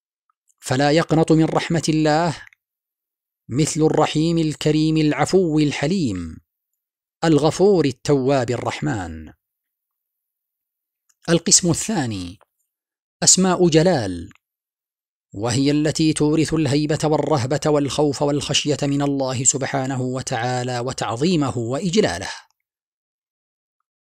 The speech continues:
وهي التي فيها معاني القهر والقوة والعزة والجبروت والعظمة، كاسم العزيز والجبار والقهار والقوي والكبير المتكبر.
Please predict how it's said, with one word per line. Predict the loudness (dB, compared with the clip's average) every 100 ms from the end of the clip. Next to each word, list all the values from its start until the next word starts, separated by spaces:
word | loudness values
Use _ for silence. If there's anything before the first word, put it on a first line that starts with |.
| _ _ -10
وهي | -4 0 0
التي | 0 -2 -2 -2
فيها | 0 0 2 2
معاني | 2 2 2 2
القهر | 0 0 0 2 2
والقوة | 2 2 2 2 0 0
والعزة | 0 2 0 0 0 -2
والجبروت | 0 -2 0 0 2 2 2 0
والعظمة، | 0 -2 -2 -4 -6 -10 -16 _ _ _ _ _ _ _ _ _ _ _ _ _ -2
كاسم | 2 4 4
العزيز | 0 0 2 0 2
والجبار | 0 0 0 0 0 0 2 2
والقهار | 0 0 -2 -2 0 2 2 2
والقوي | 0 0 -2 -2 0 0
والكبير | 0 -2 -4 0 0
المتكبر. | 0 -2 -4 -4 -4 -4 -6 -8 -10